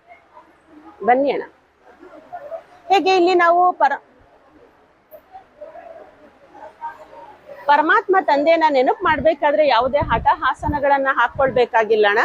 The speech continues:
ಭಗವಂತ ಹೇಳ್ತಾರೆ, "ಮಕ್ಳೇ, ನೀವು ಊಟ ಮಾಡ್ತಾ ಇದ್ರು ನನ್ನನ್ನು ನೆನಪು ಮಾಡಿ, ಕೆಲಸ ಕಾರ್ಯಗಳನ್ನ ಮಾಡ್ತಾ ಇದ್ರು ನನ್ನನ್ನು ನೆನಪು ಮಾಡಿ." ಏಕೆಂದ್ರೆ ರಾಜಯೋಗ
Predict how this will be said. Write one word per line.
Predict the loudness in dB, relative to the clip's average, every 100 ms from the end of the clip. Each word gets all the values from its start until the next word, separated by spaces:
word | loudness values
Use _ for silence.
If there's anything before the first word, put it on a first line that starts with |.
| -2 -6 _ _ _ -2
ಭಗವಂತ | 0 2 2 2
ಹೇಳ್ತಾರೆ, | 2 2 0 0
"ಮಕ್ಳೇ, | 0 0 0
ನೀವು | 2 2 2
ಊಟ | 0 0
ಮಾಡ್ತಾ | 2 0 0 0
ಇದ್ರು | 0 0
ನನ್ನನ್ನು | 2 2 2
ನೆನಪು | 0 -2 -2 0
ಮಾಡಿ, | 0 2 0 -2 _ _ 0
ಕೆಲಸ | 0 2 0
ಕಾರ್ಯಗಳನ್ನ | 2 2 2 0 0 0
ಮಾಡ್ತಾ | 0 0 0
ಇದ್ರು | 0 0 -2
ನನ್ನನ್ನು | 0 0 2
ನೆನಪು | 0 0 0
ಮಾಡಿ." | 2 2
ಏಕೆಂದ್ರೆ | 2 0 -4 -2 2 2 2
ರಾಜಯೋಗ | 2 -2 -2 -2 0 0